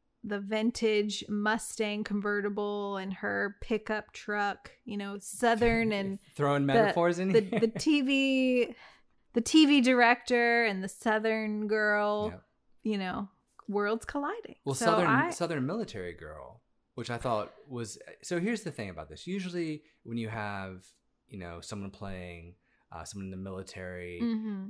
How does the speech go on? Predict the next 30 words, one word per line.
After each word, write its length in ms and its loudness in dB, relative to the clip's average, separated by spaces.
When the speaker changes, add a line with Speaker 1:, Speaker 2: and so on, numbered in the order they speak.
Speaker 2:
the, 220 -8
the 120 -10
story 480 -6
usually 340 -8
centers 600 -10
around 400 -18
that 240 -20
in 120 -16
a 40 -12
big 320 -4
way. 280 -12
They 100 -2
didn't 240 -2
do 160 -4
that 160 -6
in 60 -14
this 160 -12
film, 280 -16
which 200 -8
was, 400 -6
I, 220 -6
I 100 -6
don't 200 -2
know 100 -2
if 120 -4
I 80 -2
like 300 -4
that 160 -10
or 100 -16
not. 240 -20